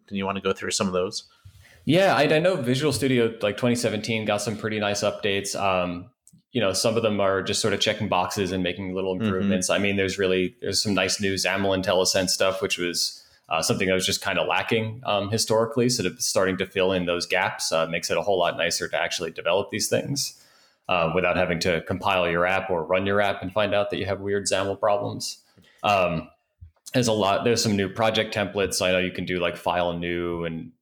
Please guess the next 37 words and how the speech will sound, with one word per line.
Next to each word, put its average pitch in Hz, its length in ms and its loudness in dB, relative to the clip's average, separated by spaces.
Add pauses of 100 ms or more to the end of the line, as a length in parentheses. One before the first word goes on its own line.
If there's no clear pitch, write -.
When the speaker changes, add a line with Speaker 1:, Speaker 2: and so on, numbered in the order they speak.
Speaker 2:
projects 92 440 2
that 87 140 0
have 85 180 0
a - 60 -14
fly 92 300 2
out 85 200 0
nav 82 340 0
or, 82 460 -8
you - 100 -8
know, - 260 -4
the 92 120 -2
kind 127 180 2
of 101 60 0
updates 98 480 0
to, 87 200 2 (440)
the, - 280 -2
I 131 80 4
guess 160 140 2
the, 110 260 2
the 104 60 -2
default 123 400 2
projects 101 360 2
that 80 120 2
were 90 140 2
in 92 80 2
there 85 160 0
have 85 100 -6
been 90 140 -4
the 87 80 -6
same 85 260 0
ones 82 260 -2
for 87 260 -6
a - 40 -8 (120)
pretty 117 220 2
long 85 360 0
time 87 280 -4
now. 50 300 -4